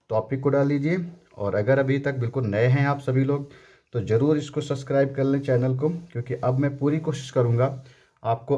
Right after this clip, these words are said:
applied mathematics का वो content भी देने की कोशिश मेरी रहेगी, ठीक है। तो बस आप लोग support करें बच्चों जितना हो सके।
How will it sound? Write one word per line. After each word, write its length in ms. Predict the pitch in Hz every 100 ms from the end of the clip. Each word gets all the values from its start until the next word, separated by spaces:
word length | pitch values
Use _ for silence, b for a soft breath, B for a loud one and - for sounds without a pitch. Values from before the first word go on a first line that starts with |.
| 139
applied 420 | 120 127 131 151
mathematics 560 | 143 131 127 127 131 131
का 120 | 123
वो 160 | 110 131
content 520 | 131 123 135 131 135 B B B _
भी 160 | 104 143
देने 300 | 117 104 120
की 120 | 160
कोशिश 340 | 117 107 120 107
मेरी 200 | 101 131
रहेगी, 340 | 98 82 87
ठीक 180 | 87 135
है। 140 | 175 B B B _
तो 60 | 101
बस 260 | 131 127 -
आप 200 | 117 143
लोग 140 | 160
support 440 | - 127 131 147 139
करें 180 | 131 135
बच्चों 280 | 131 170 160
जितना 260 | 113 123
हो 120 | 131 131
सके। 260 | 139 165